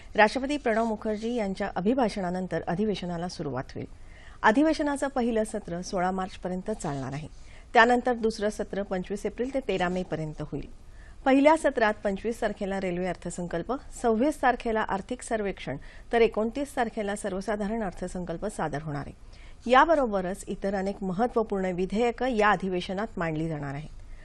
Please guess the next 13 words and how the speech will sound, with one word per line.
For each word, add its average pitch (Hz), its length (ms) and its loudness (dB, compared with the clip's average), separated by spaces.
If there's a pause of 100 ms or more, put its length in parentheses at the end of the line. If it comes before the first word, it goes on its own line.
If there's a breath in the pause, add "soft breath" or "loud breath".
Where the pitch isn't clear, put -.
(200 loud breath)
अनेक 277 300 6
मुद्द्यांवरून 226 600 6
हे 220 160 0
अधिवेशन 208 560 2
वादळी 185 360 0
होण्याची 226 400 -4
शक्यता - 500 -6
आहे. 170 200 -4 (380 loud breath)
मात्र 247 300 6
विरोधकांनी 285 640 4
सहकार्याचं 247 680 0
आश्वासन 208 540 -2
दिल्यामुळे 226 600 0